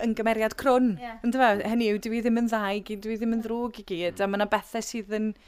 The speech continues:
Speaker 1: digwydd iddi hi sydd yn, t'mod, hynny yw, sydd, sydd yn golygu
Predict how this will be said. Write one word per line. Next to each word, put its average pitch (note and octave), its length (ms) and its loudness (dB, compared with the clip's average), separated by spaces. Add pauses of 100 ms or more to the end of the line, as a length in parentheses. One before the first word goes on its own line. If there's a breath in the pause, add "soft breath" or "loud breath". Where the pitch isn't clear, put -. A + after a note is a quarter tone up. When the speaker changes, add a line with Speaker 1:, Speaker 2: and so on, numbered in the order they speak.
(380 soft breath)
Speaker 1:
digwydd G#3+ 560 -2 (480)
iddi G#3+ 400 -4
hi G#3+ 160 -6 (160)
sydd G#3 320 -8
yn, G#3 160 -4 (760 soft breath)
t'mod, G3+ 240 -8 (480)
hynny A3 320 0
yw, G3+ 60 -4 (340)
sydd, A3 240 -10
sydd G#3+ 320 -4
yn G#3 100 -2 (540)
golygu G3+ 360 0